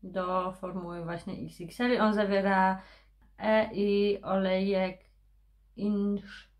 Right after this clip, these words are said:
inch, inchy, inchy, inchy, jakoś tak. I w każdym bądź razie fryzura w trakcie dnia nam faktycznie nie opada, włosy nie są oklapnięte,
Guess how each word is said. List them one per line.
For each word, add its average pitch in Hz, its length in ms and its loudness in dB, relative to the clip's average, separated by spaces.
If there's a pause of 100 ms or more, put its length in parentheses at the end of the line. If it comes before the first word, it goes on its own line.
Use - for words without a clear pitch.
(140)
inch, 214 320 -2 (320)
inchy, 220 680 0 (320)
inchy, 214 240 -4
inchy, 226 360 -2 (180)
jakoś - 260 -10
tak. 226 220 -4 (640)
I 269 120 2
w - 40 -10
każdym 240 340 4
bądź 214 180 2
razie 202 720 2 (200)
fryzura 196 1000 2
w - 120 -10 (400)
trakcie 185 360 -6
dnia 175 320 -4
nam 175 220 -6
faktycznie 170 520 -10
nie 196 220 2
opada, 202 580 4
włosy 180 260 -8
nie 190 160 -4
są 208 200 -2
oklapnięte, 185 760 -4